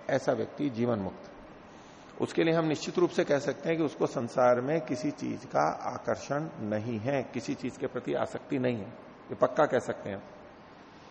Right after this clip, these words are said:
तो उसके लिए भी ये परिकल्पना करने लगेंगे कि मुक्ति में जाने की आवश्यकता ही नहीं है, तो जीवन मुक्ति हो गए,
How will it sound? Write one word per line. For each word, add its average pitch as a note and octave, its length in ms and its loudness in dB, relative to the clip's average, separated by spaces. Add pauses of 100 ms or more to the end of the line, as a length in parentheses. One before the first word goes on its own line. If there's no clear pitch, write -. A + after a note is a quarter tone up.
(1120)
तो A#2+ 60 0
उसके A#2 240 0
लिए D3+ 100 4
भी D#3 100 2
ये D#3+ 60 4
परिकल्पना D#3 540 0
करने D#3 280 -2
लगेंगे D#3 400 0
कि D3+ 560 0
मुक्ति A#2 340 -4
में C#3 100 0
जाने C3 240 2
की C3 100 2
आवश्यकता C3 460 2
ही F3+ 100 4
नहीं F3+ 120 2
है, F3 160 0
तो E3+ 100 -4
जीवन D#3 260 4
मुक्ति F3 260 -4
हो F3+ 140 0
गए, G3+ 120 -8